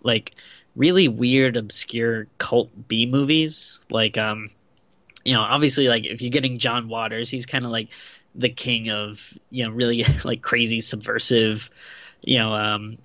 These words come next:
type of movies. And then, you know, the whole thing with, like, you know, Glenn or, uh, Glenda, that's, like, you know, I'm assuming they're,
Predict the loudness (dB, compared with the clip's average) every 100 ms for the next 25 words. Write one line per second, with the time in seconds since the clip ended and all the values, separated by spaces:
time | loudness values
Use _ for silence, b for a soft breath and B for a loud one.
0 | -12 -4 -4 -4 -4 -2 2 4 4 0
1 | -2 -2 -2 -2 -6 -12 -10 -2 2 2
2 | 4 6 4 2 _ _ _ -4 0 0
3 | 0 -2 -4 -4 -2 -2 -4 -14 -8 -2
4 | 0 0 -2 -4 -6 -10 -14 _ _ -4
5 | -2 -2 -2 -6 -12 -2 0 2 2 2
6 | 0 -2 -6 -4 -2 -2 -2 -20 -10 -2
7 | -2 -2 -6 -2 2 4 4 4 0 -2
8 | -2 -2